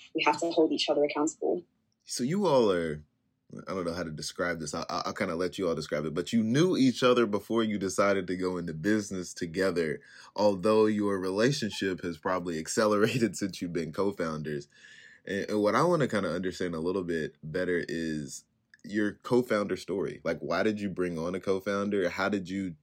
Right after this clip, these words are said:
Speaker 2: decide to bring on someone, um, uh, based on however you knew them at the time? Like, what were some of the things that you were thinking about? Did you have any doubts? And how has that sort of improved your experience without having to go it alone?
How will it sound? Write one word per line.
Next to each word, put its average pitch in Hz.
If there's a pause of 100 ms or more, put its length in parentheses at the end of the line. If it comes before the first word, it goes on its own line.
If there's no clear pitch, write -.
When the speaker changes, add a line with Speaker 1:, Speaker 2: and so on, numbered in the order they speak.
Speaker 2:
decide 76
to 82
bring 80
on 80
someone, 82 (460)
um, 78 (280)
uh, 82
based 92
on 90
however 90
you 87
knew 87
them 85
at 78
the 73
time? 104
Like, 82
what 107
were 104
some 98
of 90
the 85
things 87
that 80
you 82
were 71
thinking 85
about? 82
Did 76
you 76
have 78
any 73
doubts? 76
And 85
how 95
has 85
that 85 (360)
sort 110
of 98
improved 107
your 101
experience 87
without 85
having 80
to 78
go 82
it 76
alone? 76